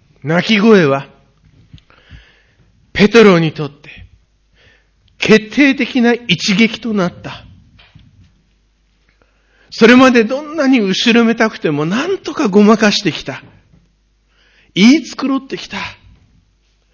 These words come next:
しかし、この二度目の鶏の鳴き声が、主イエスのあの裏切りの予告の言葉を呼び起こしてしまった。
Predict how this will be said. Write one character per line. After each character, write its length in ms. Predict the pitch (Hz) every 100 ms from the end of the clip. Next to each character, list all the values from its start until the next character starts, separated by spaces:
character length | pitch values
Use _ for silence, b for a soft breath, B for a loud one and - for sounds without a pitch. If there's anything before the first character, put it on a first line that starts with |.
| b b b
し 160 | - -
か 160 | 151
し、 400 | 139 175 185 _ _ b b b b b
こ 180 | -
の 220 | 220 247 247 - -
二 220 | 156 175
度 160 | 233
目 160 | 247 269
の 260 | 226 139 98
鶏 680 | 107 147 170 202 208 208 202
の 180 | 208
鳴 180 | 185 170
き 160 | 165 226
声 260 | 233 214
が、 200 | 127 120 - _ _ _ _ _ _ _ _ _ _ _ _
主 320 | - - 254 254
イ 40 |
エ 120 | 254
ス 100 | -
の 240 | 214 208 214
あ 60 |
の 200 | 226 247
裏 260 | 214 233 240
切 140 | 247
り 100 | 254
の 140 | 247 247
予 180 | 226 226
告 400 | 247 247 240 247
の 160 | 240
言 340 | 240 240 254 240
葉 120 | 247
を 60 |
呼 260 | 233 190 208
び 100 | 254
起 140 | 269
こ 140 | 269 262
し 140 | -
て 120 | -
し 160 | 160 143
ま 100 | 123
っ 40 |
た。 260 | 120 127 -